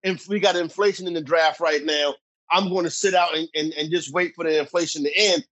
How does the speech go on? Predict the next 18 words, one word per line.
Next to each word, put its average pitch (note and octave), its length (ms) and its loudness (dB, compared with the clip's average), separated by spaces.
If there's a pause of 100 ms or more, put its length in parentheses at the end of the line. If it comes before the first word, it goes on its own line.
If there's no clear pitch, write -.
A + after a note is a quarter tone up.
(240)
you A#3 140 4
can B3+ 120 -2
get F#3+ 160 4
left F#3+ 360 2
out G#3 120 4
of E3 60 -2
a D#3+ 60 -2
lot E3 180 2
of D#3 100 -6
players E3 420 -2 (320)
because, F#3 520 2
you G#3+ 100 -6
know, F#3+ 140 0
it's F3 140 2
not A3+ 260 0
just G3 180 -6
like E3 280 0
my F3+ 320 0